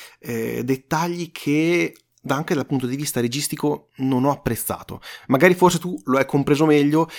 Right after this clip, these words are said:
io non, non ho co-, non ho capito il passaggio dal colore al bianco e nero. Cioè non mi sembra che ci sia un, eh, un'idea,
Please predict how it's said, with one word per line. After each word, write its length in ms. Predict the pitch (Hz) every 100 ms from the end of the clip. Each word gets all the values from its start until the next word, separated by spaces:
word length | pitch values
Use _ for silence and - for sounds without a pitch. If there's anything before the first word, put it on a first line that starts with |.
| - -
io 140 | 185
non, 320 | 180 156 156 -
non 140 | 156
ho 80 | 175
co-, 160 | - 160
non 140 | 160
ho 20 | 175
capito 500 | 180 180 175 180 180
il 160 | 147 143
passaggio 800 | 143 - 156 156 143 160 160 _
dal 340 | 151 120 120
colore 760 | - 135 135 147 147 151 147 -
al 320 | 123 127 - _
bianco 400 | 127 127 123 -
e 40 |
nero. 360 | 117 107 101 104 - - -
Cioè 180 | - 156
non 420 | 143 147 160 165 170
mi 140 | 170
sembra 440 | - 170 185 180
che 140 | 165 139
ci 140 | 139
sia 440 | 123 156 165 175 170 - - _
un, 320 | 156 147 143
eh, 420 | 135 131 127 117 -
un'idea, 680 | 147 131 120 156 101 90